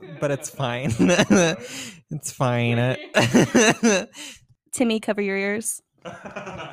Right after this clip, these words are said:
Speaker 1: Um, my H H N favorite commercial, number one of all time, is H H N fifteen, Tales of Terror. Um, and now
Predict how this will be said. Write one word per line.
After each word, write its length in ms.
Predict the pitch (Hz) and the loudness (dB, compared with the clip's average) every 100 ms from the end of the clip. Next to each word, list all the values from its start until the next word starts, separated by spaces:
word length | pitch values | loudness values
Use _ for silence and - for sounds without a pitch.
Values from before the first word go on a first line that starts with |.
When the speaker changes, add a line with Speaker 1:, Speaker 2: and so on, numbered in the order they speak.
| 170 156 - 185 - 165 175 _ - - - - _ - - | -16 -16 -16 -20 -20 -20 -20 _ -20 -20 -20 -20 _ -20 -10
Speaker 1:
Um, 360 | 127 127 131 123 | -4 -2 -2 -6
my 300 | 143 127 127 | -2 0 2
H 240 | 139 143 - | 0 -4 0
H 340 | 160 151 - | -2 -2 -4
N 580 | 147 131 127 123 123 123 - _ _ | 0 0 0 0 -2 -4 -8 _ _
favorite 500 | - 135 135 139 139 | -2 4 4 4 0
commercial, 380 | 147 123 113 117 | 0 0 0 -2
number 300 | 113 123 156 | 0 2 2
one 300 | 135 113 110 | 2 0 0
of 80 | 123 | 0
all 120 | 120 | 0
time, 420 | 131 120 113 117 - - - _ _ _ | 0 0 0 -2 -8 -20 -20 _ _ _
is 240 | 180 180 - | 6 6 6
H 200 | 147 160 | 2 2
H 120 | 147 | 0
N 100 | 143 | -2
fifteen, 420 | - 120 - 117 | 0 -2 0 -2
Tales 240 | 107 107 - | 0 -2 -4
of 60 | |
Terror. 500 | - 101 98 98 104 - _ | -4 -2 -2 -2 -4 -8 _
Um, 440 | 127 120 113 113 113 113 - _ _ _ | 0 2 4 2 0 -2 -4 _ _ _
and 380 | - 147 143 139 - _ _ _ | 0 4 4 0 -8 _ _ _
now 440 | 156 151 147 143 | 0 4 6 6